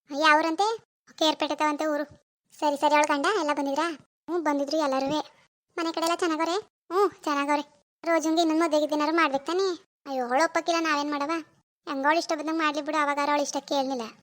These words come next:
ಈಗ ಅವಳು ಇಷ್ಟ ಬಂದಂಗ್ ಇರ್ಲಿ. ಹ್ಮ್, ಆಯ್ತು ಬಿಡಿ. ಹ್ಮ್, ಅತ್ತೆ, ಹ್ಮ್, ಬನ್ನಿ ಊರ್ಗ್ ಹೋಗದ? ಏನ? ಊರ್ಗೆ? ಯಾವ ಊರ್ಗೆ? ಇದೇನತ್ತೆ ಹಿಂಗಂತೀರಿ?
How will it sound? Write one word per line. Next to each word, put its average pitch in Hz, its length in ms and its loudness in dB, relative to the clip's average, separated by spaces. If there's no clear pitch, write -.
ಈಗ 339 80 -6
ಅವಳು 339 120 2
ಇಷ್ಟ 320 180 -2
ಬಂದಂಗ್ 277 300 -2
ಇರ್ಲಿ. 254 140 -2
ಹ್ಮ್, - 720 -10
ಆಯ್ತು 294 180 -4
ಬಿಡಿ. 277 120 -8
ಹ್ಮ್, - 420 -10
ಅತ್ತೆ, 277 160 2
ಹ್ಮ್, 381 520 0
ಬನ್ನಿ 302 180 -2
ಊರ್ಗ್ 330 160 4
ಹೋಗದ? 311 160 2
ಏನ? 247 120 0
ಊರ್ಗೆ? 269 280 0
ಯಾವ 285 200 4
ಊರ್ಗೆ? 359 420 6
ಇದೇನತ್ತೆ 294 320 2
ಹಿಂಗಂತೀರಿ? 330 600 0